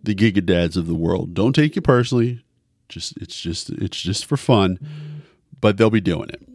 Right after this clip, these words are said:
Okay. And so I, I, I know you don't have to accept that. You don't have to be happy with it, but there will be men out there dressed like you for Halloween. So embrace that. Now, if you're married, and hold on, I gotta drink some of my monkey shoulder here.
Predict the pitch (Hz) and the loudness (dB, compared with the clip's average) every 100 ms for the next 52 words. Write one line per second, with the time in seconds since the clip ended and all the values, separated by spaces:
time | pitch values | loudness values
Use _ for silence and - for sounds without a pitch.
0 | - 92 107 98 - 104 107 117 104 107 | -10 0 2 2 -4 -6 4 4 4 -4
1 | _ _ _ _ _ _ _ _ _ _ | _ _ _ _ _ _ _ _ _ _
2 | _ _ - 123 127 131 127 127 127 127 | _ _ 0 2 4 2 2 4 4 4
3 | 120 117 107 110 101 104 95 - 101 - | 4 2 2 2 2 0 0 2 2 4
4 | 87 101 107 101 104 101 95 95 104 101 | 2 4 2 2 -2 -2 -2 2 2 2
5 | 92 90 87 - - - - _ 110 110 | 2 2 0 -4 -20 -20 -20 _ 2 6
6 | 123 120 123 120 113 113 104 92 - 92 | 6 6 4 2 4 2 4 0 0 -2
7 | 87 95 85 - 80 - 78 80 _ - | 2 0 0 -2 -4 -6 -8 -10 _ -10
8 | 92 92 82 82 85 107 _ - 120 117 | -4 -2 -2 -4 -8 -14 _ -8 0 2
9 | 101 85 - - - - 120 123 98 - | 2 0 -2 -8 -10 -2 2 2 2 -6
10 | _ _ _ _ _ 160 165 214 208 180 | _ _ _ _ _ 0 2 2 4 4
11 | 110 - - - _ _ _ _ _ _ | 4 -4 -16 -20 _ _ _ _ _ _
12 | 101 98 110 101 92 85 87 85 120 95 | -8 0 2 2 2 0 -2 0 0 0
13 | 98 95 87 85 92 - - - - - | 2 2 2 4 2 2 -2 -2 -4 -8
14 | - - | -10 -12